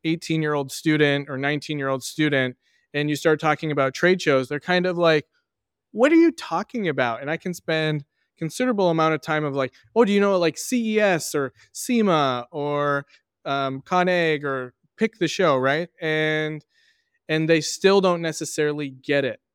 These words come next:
But if we get in university vans, we drive to McCormick Place, and we go to, last fall, we went to R S N A, for example, and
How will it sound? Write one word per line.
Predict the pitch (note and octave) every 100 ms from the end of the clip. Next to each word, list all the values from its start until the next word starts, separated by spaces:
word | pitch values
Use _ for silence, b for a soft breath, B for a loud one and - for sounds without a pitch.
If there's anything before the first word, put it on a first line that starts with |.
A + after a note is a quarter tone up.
| _
But | C#3+ C#3 -
if | D3+ -
we | D3+ D3 C#3+ - _ _ _
get | F3
in | F3 E3+
university | E3+ E3+ D#3+ E3 - E3
vans, | D#3 C#3+ C#3+ D3 D3 - _
we | C3
drive | C3 D3+ D#3
to | D#3+
McCormick | D#3 - D3 D3 C#3
Place, | _ C#3 C3+ C3+ - - _ _ _
and | - C#3+ C#3 C#3+ C#3 - _ _
we | D3 D3
go | D3+ D#3+ D#3+ D#3+ D3 -
to, | - D3+ D3 C#3+
last | C3+ C#3+ C#3 -
fall, | D3 C#3
we | C#3+
went | C#3+
to | C#3
R | C3+ C#3+
S | C#3 -
N | C3+
A, | C3
for | B2+ C3
example, | A#2 B2 A#2 A2 A2 A2 b b b _
and | C#3 C3+ C3 C3 C3 B2+